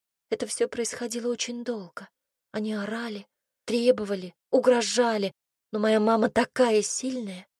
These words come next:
я тоже не выдала бы нашу тайну ни за что. «А я вот и не знаю, как бы я», подумал Артур и представил, как он бьётся за родительское богатство.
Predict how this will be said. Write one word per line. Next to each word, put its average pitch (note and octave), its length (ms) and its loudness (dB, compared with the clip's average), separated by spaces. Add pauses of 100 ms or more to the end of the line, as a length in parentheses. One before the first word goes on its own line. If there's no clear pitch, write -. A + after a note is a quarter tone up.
(300)
я A#3+ 140 2
тоже F#3+ 320 0
не F3 120 -4
выдала F3 320 -2
бы F3+ 120 0
нашу F#3 300 -2
тайну F3+ 440 0 (240)
ни C4+ 240 4
за D4 180 4
что. - 400 -8 (800)
«А D3 120 -2
я E3 280 -2
вот A#3+ 240 -8
и A#3+ 60 -4
не A#3 180 -2
знаю, F#3+ 640 -4 (100)
как E3+ 240 -2
бы D#3 200 -4
я», D#3+ 520 0 (560)
подумал F#3 600 2
Артур F3+ 600 -6 (340)
и F#3 80 -4
представил, G#3+ 720 -4
как G#3+ 280 -4
он G#3+ 280 -2
бьётся G3+ 640 -2
за G3 140 -2
родительское G3 760 -4
богатство. F3+ 840 -4